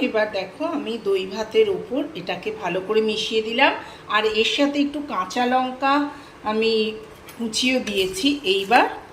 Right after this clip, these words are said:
এর ভেতর অ্যাড করে দেবো। ভীষণ সুন্দর খেতে, এরমভাবেও করি আমি, আর আরেক রকমভাবেও করি, সেটা ভীষণ সুন্দর টেস্টি হয়।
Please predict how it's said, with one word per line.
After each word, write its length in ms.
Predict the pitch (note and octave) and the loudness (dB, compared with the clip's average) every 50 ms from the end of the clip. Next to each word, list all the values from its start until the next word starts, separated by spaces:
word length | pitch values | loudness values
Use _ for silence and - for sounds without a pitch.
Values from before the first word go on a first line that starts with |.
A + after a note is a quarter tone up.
| - - - - | -20 -20 -8 -2
এর 260 | F#3+ G3+ G#3+ A3 A3 G#3+ | 4 6 6 6 6 4
ভেতর 460 | A3 G#3+ F#3 - - F#3+ G#3 D4 A4 G#4+ - - - - - - - - - - - - - - - - - - - | 0 -2 -4 -4 -2 -2 0 0 0 -2 -6 -10 -14 -18 -20 -20 -20 -12 -6 -4 -4 -2 -4 -6 -10 -14 -18 -14 -8
অ্যাড 180 | - E3+ D#3 D3+ - - - | -6 -6 -6 -6 -8 -10 -8
করে 200 | - E3 D#3 D#3 | -6 -4 -4 -2
দেবো। 220 | D3 D3+ C#3+ D3 E3 E3 | -2 -2 -2 -2 -4 -2
ভীষণ 420 | F#3 B3 C4 C4+ - D#4+ D#4+ D#4+ D#4 | 0 2 2 4 4 4 2 2 0
সুন্দর 540 | D#4 - C#4+ C4 B3 A3+ A3+ A3 G#3 - - | -2 -2 0 2 2 6 6 6 6 6 2
খেতে, 200 | G3 F#3 - F#3+ | -2 -2 -4 -4
এরমভাবেও 640 | F#3+ G#3+ B3 C#4 D4+ E4 E4+ E4+ E4 F4 E4+ E4+ E4 | -2 2 4 4 4 4 2 -2 -2 -2 -2 -2 -2
করি 340 | E4 D#4 C#4+ C#4 C#4 D4 C#4+ | 2 2 4 6 8 8 8
আমি, 280 | B3 A#3+ C4 C#4+ C#4+ - - G3+ | 6 6 4 0 -2 -4 -4 -2
আর 160 | G#3 G#3+ A3 - - - | -2 -2 -2 -2 -2 0
আরেক 340 | G#3 G#3+ A3 A#3+ A#3 - | 2 2 2 2 0 2
রকমভাবেও 680 | C#4 C#4+ C#4+ C#4+ C#4+ C#4+ C#4 C4 C4 G#3+ A3+ A#3 A#3 A3 | 0 2 2 4 4 6 6 6 6 4 4 4 2 2
করি, 540 | - A3+ A3 A3 A3 A3+ D4 D4 - - - - - - - - | 2 4 4 4 6 4 2 2 0 -6 -12 -16 -18 -20 -14 -8
সেটা 380 | - - C4+ B3+ B3+ C#4+ D4 C#4+ | -4 -2 0 2 4 6 4 4
ভীষণ 460 | A#3 A#3+ A#3+ - D4 C#4+ C#4+ C#4+ C#4+ | 4 2 -2 2 4 6 8 8 6
সুন্দর 420 | C#4+ - A#3 G#3+ G#3 G#3+ A#3 A3 A3 - | 6 2 -2 -4 0 2 2 2 2 2
টেস্টি 520 | G#3+ F#3+ F#3 F#3 - - - - G3 G3 F3 - | 2 2 2 2 -2 -6 -8 -10 -10 -10 -8 -6
হয়। 180 | D#3 D3+ - | -6 -6 -6